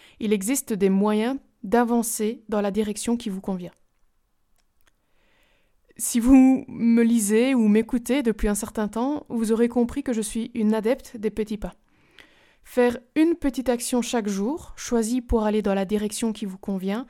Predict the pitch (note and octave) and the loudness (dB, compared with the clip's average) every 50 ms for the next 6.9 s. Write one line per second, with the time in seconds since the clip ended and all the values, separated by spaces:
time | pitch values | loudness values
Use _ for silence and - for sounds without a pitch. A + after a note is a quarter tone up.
0 | _ _ _ _ _ - - - A#3 A#3+ - A3+ G#3 - - F#3 - _ _ _ | _ _ _ _ _ -12 -2 -2 -2 0 0 -2 -2 -4 -6 -10 -10 _ _ _
1 | _ _ _ _ _ _ _ _ _ _ _ - _ _ - A#3 A3 A3 G#3 A3+ | _ _ _ _ _ _ _ _ _ _ _ -20 _ _ 0 2 2 4 4 4
2 | A3+ A#3 A3+ A3+ _ _ - D#4 F4+ F4 F4 E4+ E4+ - C#4+ A#3+ B3 A#3+ - - | 2 2 0 -2 _ _ 6 6 6 6 4 0 0 0 0 0 0 -2 -2 -4
3 | A#3+ A#3+ - - A3 G#3 G#3 G3 F#3+ F#3 F#3 F#3 B3 D#4+ - _ _ - - _ | -4 -4 -4 -6 -4 -2 0 0 -2 -2 -4 -6 -8 -8 -12 _ _ -20 -20 _
4 | _ _ _ _ _ - A#3 A3 A3 A3 A3 G#3+ - - - B3 A#3 A#3 - _ | _ _ _ _ _ -4 0 0 2 0 0 -2 -6 -4 -2 -2 -2 -2 -4 _
5 | _ _ _ _ _ G#3 G#3+ A#3 C4+ C#4+ D4 D#4 D#4 D4+ C#4+ - - B3+ B3+ C4+ | _ _ _ _ _ 4 6 8 8 8 8 8 6 6 4 0 -2 0 2 4
6 | C#4+ D4 D4+ D#4 D4+ C4 A3+ G#3 A3 G#3 G#3 A3+ A3 G#3 A3 G#3 - B3+ | 4 6 6 4 2 0 -2 -4 -4 -2 -2 -2 -2 -2 -4 -4 -6 -8